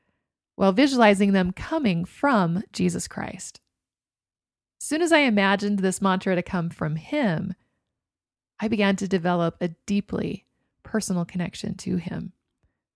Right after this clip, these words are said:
I felt grounded in the truth of these words, and I found home.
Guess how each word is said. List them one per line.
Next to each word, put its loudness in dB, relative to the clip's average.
I -8
felt 2
grounded 0
in 2
the 0
truth 0
of -4
these -2
words, -2
and 0
I 2
found -2
home. -2